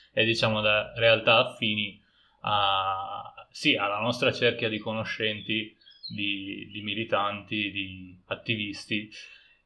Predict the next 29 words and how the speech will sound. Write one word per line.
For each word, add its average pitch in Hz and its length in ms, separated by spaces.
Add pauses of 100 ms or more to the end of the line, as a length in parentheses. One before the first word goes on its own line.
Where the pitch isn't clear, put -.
e 101 640
molti 123 340
di 143 140
noi, 127 460
appunto, 101 1400
diciamo, 107 840
fascia 123 300
d'età 117 400
dai 113 200
quaranta 113 380
in 120 140
giù, 117 360
mo-, 110 380
gran 110 220
parte 117 280
di 123 120
noi 120 320
sono 113 360
figli, 110 420
figlie 110 520
di 104 380 (560)
persone 120 560
che 104 380 (680)
o 123 100
hanno 190 180
fatto 131 260
politica 117 520
semplicemente 107 760
da, 98 680